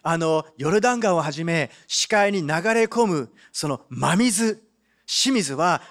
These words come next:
毎日のように流れ込んでくるのに、ね。なぜ、なのに、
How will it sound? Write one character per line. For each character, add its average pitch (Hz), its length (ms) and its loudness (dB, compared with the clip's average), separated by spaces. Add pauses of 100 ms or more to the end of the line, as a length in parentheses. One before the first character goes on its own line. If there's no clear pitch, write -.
毎 196 440 0
日 254 240 -4
の 233 100 2
よ 214 200 4
う 185 40 0
に 196 140 0
流 147 60 -4
れ 226 300 2
込 262 180 -2
ん 226 40 0
で 180 80 0
く 202 120 -2
る 185 80 2
の 165 100 2
に、 156 340 -2 (320)
ね。 117 300 -12 (580)
な 254 240 2
ぜ、 208 260 0
な 247 200 4
の 247 140 4
に、 185 320 2